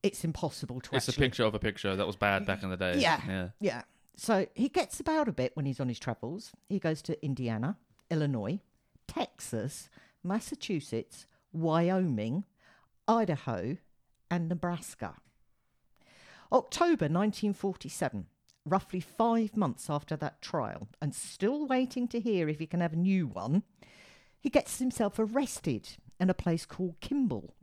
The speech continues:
Speaker 1: in Nebraska. It's a tiny place, even with a current population of about two thousand people. Ted had met a husband and wife who were hitchhiking in Illinois and trying to get out west. No, I'm not gonna break out into song.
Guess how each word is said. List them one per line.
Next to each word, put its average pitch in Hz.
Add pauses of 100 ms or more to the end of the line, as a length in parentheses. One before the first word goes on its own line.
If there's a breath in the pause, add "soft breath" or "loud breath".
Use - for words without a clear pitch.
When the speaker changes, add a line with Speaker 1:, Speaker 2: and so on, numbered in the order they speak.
Speaker 1:
in 165
Nebraska. 165 (440 soft breath)
It's -
a 220
tiny 294
place, -
even 196
with 190
a -
current 285
population 117
of 135
about -
two 165
thousand 147
people. 233 (840 loud breath)
Ted 233
had -
met 175 (100)
a 156
husband 165
and 160
wife 135 (100)
who 151
were 147
hitchhiking 131
in 143
Illinois 156 (260)
and 147
trying 165
to 196
get 135
out 135
west. - (420 soft breath)
No, 143
I'm 113
not -
gonna 139
break 147
out 156
into -
song. 117